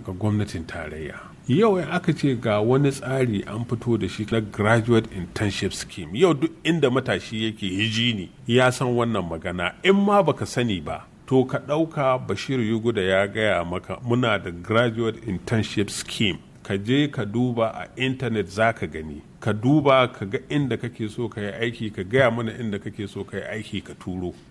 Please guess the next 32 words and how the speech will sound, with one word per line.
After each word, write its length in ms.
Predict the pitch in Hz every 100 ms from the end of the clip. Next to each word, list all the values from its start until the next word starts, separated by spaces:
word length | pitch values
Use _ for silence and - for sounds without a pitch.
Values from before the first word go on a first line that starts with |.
| -
Muna 340 | 123 135 131 98
ɗauka 480 | - 107 - 98
aiki. 480 | - 78 78 - - - -
Kamfuna 640 | 131 139 131 160 151 120 82
in 100 | 123
suna 320 | 127 139 107
nan 240 | 107 120
garin 320 | 110 104 113 98
naku 320 | 101 101 101
suna 320 | - 113 95
yi, 260 | 101 101 - - -
ga 160 | 175
su 140 | 202 240
nan 320 | 262 254 214
duka 260 | 269 - 156
a 60 |
ƙasar 260 | 156 - 160
nan 160 | 123
suna 280 | 101 107 90
yi. 100 | 80 - -
Saboda 320 | - 214 202
haka 360 | 165 220 196 139 - - -
in 80 |
muka 300 | 226 277 247
ce 160 | 214 196
ga 180 | 165 139
wani 180 | 151 160
tsari 440 | - 170 165 135
mun 160 | 120 127
fito 260 | 135 147
da 120 | 131 107
shi 240 | - 120